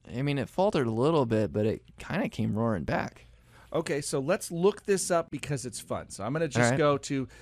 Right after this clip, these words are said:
Speaker 2: and anybody can follow along if you want. I'm gonna go to Yahoo Finance because it's free. And you can look up Costco,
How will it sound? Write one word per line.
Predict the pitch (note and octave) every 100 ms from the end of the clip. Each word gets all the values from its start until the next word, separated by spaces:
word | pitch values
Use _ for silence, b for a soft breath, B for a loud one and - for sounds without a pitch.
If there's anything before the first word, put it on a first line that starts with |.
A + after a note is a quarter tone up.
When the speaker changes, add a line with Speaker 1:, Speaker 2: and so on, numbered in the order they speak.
| b
Speaker 2:
and | A#2+ D3+
anybody | G#3+ C4
can | B3
follow | - G#3+ G3 F#3
along | E3+ E3 D#3
if | D3
you | D3
want. | A2 -
I'm | -
gonna | E3+
go | E3+ E3
to |
Yahoo | C3 C#3+ C#3+ C#3+ C3+
Finance | C#3 B2+ G#2 F2+
because | - G#2+ A2
it's | G2 -
free. | - B2 E2 - b b b
And | B2+ B2+
you | C3
can | C3+ B2+
look | D3 G3
up | G3+ F3
Costco, | - D#3+ D#3 - B2 G#2+